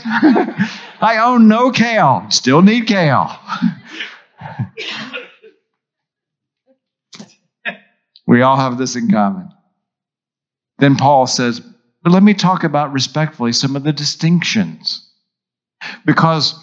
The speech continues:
in our day and age, in our, our culture, probably, if someone were to say, "What is the most popular increasing religion in America?"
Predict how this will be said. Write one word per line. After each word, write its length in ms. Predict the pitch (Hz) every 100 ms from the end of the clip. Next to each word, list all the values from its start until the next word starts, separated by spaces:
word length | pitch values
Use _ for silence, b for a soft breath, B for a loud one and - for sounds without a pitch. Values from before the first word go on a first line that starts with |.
| _ _
in 160 | 175 185
our 160 | 175
day 300 | 151 160 156
and 100 | 143
age, 380 | 151 143 147 135
in 100 | 131
our, 340 | 127 127 123 -
our 140 | 127
culture, 500 | - 135 180 185 110
probably, 800 | 104 - 170 208 175 117 110 123 - _ _ _ _ _ - -
if 100 | -
someone 380 | 151 160 147
were 80 | 131
to 80 | 113
say, 160 | 139 127
"What 240 | 127 170
is 140 | 196
the 80 | 147
most 400 | 131 131 127 -
popular 580 | - 147 160 156 156 139
increasing 880 | 127 117 - 135 139 131 120 110 104
religion 600 | 92 117 110 127 117 104
in 180 | 107 107
America?" 760 | 101 101 107 113 104 85 90